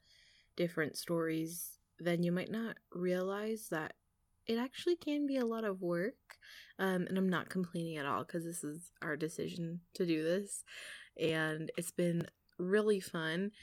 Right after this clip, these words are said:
and super cool to see all of our, like, numbers going up and people in different parts of the world listening to our podcast, which is crazy. So if you're one of those people, then thank you, 'cause that's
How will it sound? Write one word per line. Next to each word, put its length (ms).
and 560
super 340
cool 240
to 100
see 600
all 260
of 160
our, 260
like, 320
numbers 540
going 420
up 400
and 300
people 280
in 80
different 340
parts 300
of 100
the 160
world 560
listening 500
to 480
our 140
podcast, 480
which 80
is 100
crazy. 680
So 160
if 100
you're 80
one 140
of 80
those 160
people, 640
then 280
thank 280
you, 180
'cause 200
that's 280